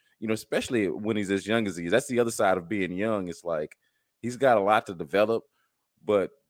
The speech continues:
like, physically, man, like, he's there. He could, he could, he should be able to stay in front of just about anybody when he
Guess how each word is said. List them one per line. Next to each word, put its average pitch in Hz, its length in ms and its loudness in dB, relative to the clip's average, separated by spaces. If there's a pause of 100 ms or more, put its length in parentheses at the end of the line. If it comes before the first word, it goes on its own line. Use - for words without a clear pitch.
like, 90 160 -4 (260)
physically, 104 540 -2
man, 90 560 -4
like, 90 180 -4
he's 139 260 -10
there. 101 380 2
He 110 120 -8
could, - 160 -10 (120)
he 110 100 -8
could, - 140 -16 (140)
he 104 220 -14
should 131 280 -8
be 131 140 0
able 104 160 -2
to - 60 -12
stay 120 220 -2
in 110 100 -4
front 113 200 -2
of 104 80 -4
just 117 180 -10
about 107 260 2
anybody 104 500 2
when 101 160 -4
he 92 80 -2